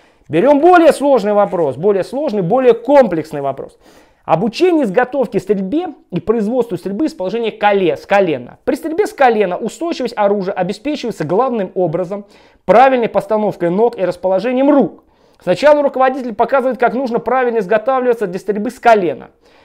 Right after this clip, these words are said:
Обучая этому приему, командир подает команду «с колена заряжай» и следит за тем, чтобы солдаты подавали ступню правой ноги назад примерно на ширину плеч.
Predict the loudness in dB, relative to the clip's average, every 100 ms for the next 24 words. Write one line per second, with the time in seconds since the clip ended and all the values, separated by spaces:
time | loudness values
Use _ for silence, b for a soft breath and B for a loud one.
0 | b b b b b b b 4 4 2
1 | 2 2 2 2 2 2 6 6 6 6
2 | 6 4 2 4 4 2 0 0 2 0
3 | 0 -6 4 6 6 2 2 4 2 2
4 | 2 2 2 -2 -4 -2 0 0 0 -4
5 | -2 -2 0 0 2 0 0 -2 2 6
6 | 6 6 4 2 -2 -2 0 0 4 4
7 | 4 4 2 0 0 0 2 0 -2 -4
8 | -2 2 2 0 -4 -4 -4 -4 -4 -6
9 | -8 -14